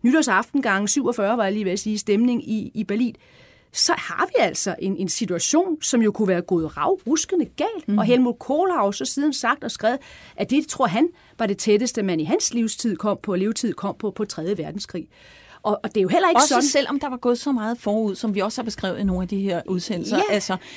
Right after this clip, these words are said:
Speaker 2: at det, at bolden har jo rullet hele vejen igennem
Speaker 1: Jamen, det er,
Speaker 2: nitten niogfirs.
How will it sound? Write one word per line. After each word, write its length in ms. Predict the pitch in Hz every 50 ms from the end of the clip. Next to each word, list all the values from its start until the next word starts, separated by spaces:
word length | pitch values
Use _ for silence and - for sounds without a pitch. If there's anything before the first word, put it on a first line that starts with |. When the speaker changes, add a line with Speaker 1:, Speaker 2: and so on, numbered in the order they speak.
| - 240
Speaker 2:
at 160 | - 208 - -
det, 120 | - 214 -
at 120 | - 202
bolden 380 | - - 220 233 - - 277 226
har 140 | - - 214
jo 120 | 202 208
rullet 400 | 202 - - 180 196 220 240 226 -
hele 360 | - 190 190 208 226 233 226
vejen 280 | - 165 - - 202 208
igennem 280 | - - 180 - - 214 202
Speaker 1:
Jamen, 0 |
det 60 | 208
er, 100 | 233 262
Speaker 2:
nitten 160 | - 196 185 - 320 359
niogfirs. 380 | 370 349 330 320 320 302 -